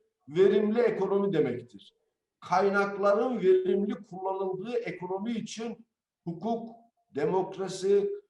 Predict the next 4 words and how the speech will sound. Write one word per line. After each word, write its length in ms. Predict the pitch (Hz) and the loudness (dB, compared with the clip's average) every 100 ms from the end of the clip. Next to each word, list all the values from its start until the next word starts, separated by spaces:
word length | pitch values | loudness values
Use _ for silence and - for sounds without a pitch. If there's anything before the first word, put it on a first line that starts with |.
| _ - | _ -10
rekabet 600 | 139 143 170 185 202 - | -6 0 0 0 -4 -4
kuralları, 800 | 185 185 185 185 190 202 202 - | -2 0 2 0 0 -4 -6 -8
piyasa 420 | 151 175 170 196 | -8 -6 -6 -10
kurallarının 1160 | - 180 180 180 180 185 185 202 226 226 - | -10 -2 0 0 -2 -2 -2 2 2 2 -10